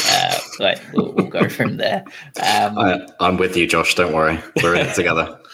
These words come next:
Speaker 1: Yep. <laughs> All right, boys. Have a wonderful rest of your week, uh, and we will be back next week, obviously, to discuss Palace and also the, the League Cup midweek, Swansea. So, Potter's
Speaker 2: Awesome.
Speaker 1: revenge game.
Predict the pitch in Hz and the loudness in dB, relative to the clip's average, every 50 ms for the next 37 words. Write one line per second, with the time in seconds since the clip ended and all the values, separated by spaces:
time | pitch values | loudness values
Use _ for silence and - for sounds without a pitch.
0 | - - - - - 117 107 107 104 - - - - - - - - - - - | -18 -12 -12 -8 -4 -2 0 0 0 -2 -4 -18 -14 -6 -2 -2 -2 -2 -4 -8
1 | - - - - - - - - - - _ - 151 160 160 - - 139 127 127 | -8 -8 -16 -16 -16 -14 -14 -16 -16 -16 _ 0 2 2 2 2 4 2 2 2
2 | 131 - - - 127 139 143 - - 117 127 120 117 127 127 123 123 127 120 120 | 0 -4 -8 -6 -4 -2 -2 0 0 0 0 2 0 0 0 0 0 0 2 2
3 | 120 120 - 131 120 117 117 123 123 120 - - - - 110 113 104 107 104 98 | 0 -2 -2 -6 -4 -2 -2 -2 -2 -2 -6 -10 -2 0 2 2 4 4 2 2
4 | 98 - 110 113 110 110 110 113 120 131 135 127 127 127 123 110 113 113 117 - | 0 0 -2 -2 -2 -2 -2 0 0 2 2 4 4 2 2 2 0 -4 -2 0
5 | - - - - 139 139 - - - 139 143 139 139 - - - - 135 135 123 | 0 0 0 0 -2 -2 -2 0 0 0 0 0 -2 -8 -8 0 0 0 0 0
6 | - - 123 120 120 120 - 107 - - 120 110 - - - 113 107 107 107 - | -2 -2 -2 0 -2 -2 -2 -2 -2 0 0 -2 -2 0 0 0 0 2 0 -2
7 | - - 113 117 117 113 113 131 127 - 131 127 120 113 120 120 120 117 117 - | -2 0 0 0 0 0 0 -2 0 0 0 2 2 2 2 2 2 2 0 -2
8 | - 113 123 127 123 123 - - - - - - - - - 71 - - _ - | -2 -2 0 0 0 0 0 -2 -2 -2 -2 -8 -8 -4 -4 -4 -6 -6 _ -10
9 | - - - 110 85 104 - - - _ _ _ - - 101 95 - - _ - | -8 -2 -2 -2 -2 -2 -8 -10 -12 _ _ _ -4 -2 -2 -2 -2 -4 _ -20
10 | _ - _ _ _ _ - - 139 135 - 131 107 - 110 104 117 143 139 139 | _ -20 _ _ _ _ 0 0 2 2 2 0 0 -2 -4 -2 0 0 2 2
11 | 135 123 - - 113 104 101 98 101 107 | 2 0 0 0 2 0 0 0 -4 -10